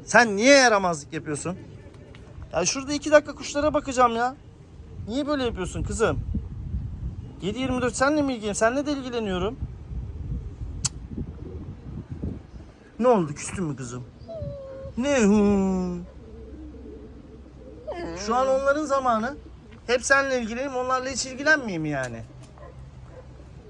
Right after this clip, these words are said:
Arap uçuma verdi dostlar yine. Neredesin lan? En son şu taraf-, heh. Uçuyor. Uçuyor. Yine durduracağım, açacağım dostlarım.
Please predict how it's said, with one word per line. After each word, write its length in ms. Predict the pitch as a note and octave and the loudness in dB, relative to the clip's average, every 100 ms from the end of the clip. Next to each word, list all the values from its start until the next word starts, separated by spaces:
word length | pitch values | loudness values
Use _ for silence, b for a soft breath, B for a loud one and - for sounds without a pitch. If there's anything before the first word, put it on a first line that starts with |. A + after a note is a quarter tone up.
| - - - - - - | -16 -16 -16 -16 -12 -4
Arap 220 | D#3 - | -4 -4
uçuma 300 | - F3 E3+ | -4 0 2
verdi 300 | C#3 A#2+ A#2 | 2 0 -4
dostlar 340 | B2+ - C3 | -6 -2 -4
yine. 220 | A#2 C3 C#3 - - - - - - - - - - - - - D#3+ | -2 -6 -8 -14 -20 -20 -18 -18 -18 -16 -16 -16 -16 -16 -16 -12 -6
Neredesin 460 | F3 F3 D#3+ E3 | -4 -4 -8 -8
lan? 120 | E3+ D#3+ - - | -8 -10 -14 -10
En 100 | E3+ | -10
son 180 | - F3 | -8 -8
şu 120 | - | -6
taraf-, 240 | F3 A#5+ | -6 0
heh. 160 | E3+ - - - - - - - - - - - | 2 0 -4 -14 -10 -4 -2 -2 -4 -6 -10 -10
Uçuyor. 280 | - F#3+ C3+ - - - - - - - - - - - - | -2 0 0 -4 -10 -8 -8 -6 -4 -4 -6 -12 -14 -18 -20
Uçuyor. 220 | - F#3+ F3+ | -8 -4 -2
Yine 220 | G3 F#3 | 0 0
durduracağım, 540 | F#3 F3+ F3 F#3 F#3 | 2 2 2 -2 -2
açacağım 400 | D#3+ - D#3+ C#3+ | -2 0 0 0
dostlarım. 360 | B2+ - B2+ | -4 -8 -12